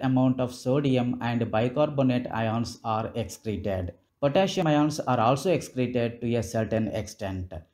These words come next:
This explained metabolic acidosis caused clinically by the sulfanilamide drug. W B Scratch reasoned that natriuretic effect of the sulfonamide should in turn facilitate water excretion.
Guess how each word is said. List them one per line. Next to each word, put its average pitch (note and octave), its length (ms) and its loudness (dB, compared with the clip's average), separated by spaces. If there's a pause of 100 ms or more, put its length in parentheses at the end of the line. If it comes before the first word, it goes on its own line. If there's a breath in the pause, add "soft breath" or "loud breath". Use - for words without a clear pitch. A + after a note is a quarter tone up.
(180)
This F#3 360 2
explained C#3 680 2
metabolic D#3+ 580 2
acidosis B2+ 680 -2
caused A#2 440 2
clinically A#2+ 960 0
by A2+ 240 2
the A2+ 100 0
sulfanilamide G#2+ 1200 0
drug. F2+ 240 -4 (800)
W D#3 380 6
B E3+ 300 2
Scratch C#3+ 720 0 (160)
reasoned E3 480 4
that B2 500 4
natriuretic D#3 920 2
effect C#3 380 0
of B2+ 160 0
the C3+ 80 4
sulfonamide B2 1000 2
should C3 300 2
in D3+ 260 2
turn B2+ 320 4
facilitate B2 640 0
water A2+ 400 2
excretion. F#2+ 720 -4